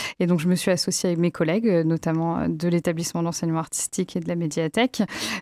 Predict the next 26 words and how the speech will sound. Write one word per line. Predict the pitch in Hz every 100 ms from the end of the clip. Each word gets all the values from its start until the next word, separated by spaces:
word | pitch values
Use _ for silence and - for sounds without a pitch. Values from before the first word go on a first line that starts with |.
| 190
euh, | 175
pour | - 180
créer, | - 202 202 220 208
euh, | 180
une | 170
soirée, | 165 - 196 185 190 214
une | 196
présentation | 170 190 185 185 180 190
de | -
saison | 190 185 202
un | 180
peu | 160 208 196
inédite. | 180 175 170 220 -
Donc, | 185 160 -
euh, | 170
chaque | 160 - 208
année, | 208 208
on | 185
change | - 202 196 170
de | 165 156
thématique | 151 165 156 - 262 208
et |
cette | 170 165 170
année, | 196
on | 220 185
fait | - 180 170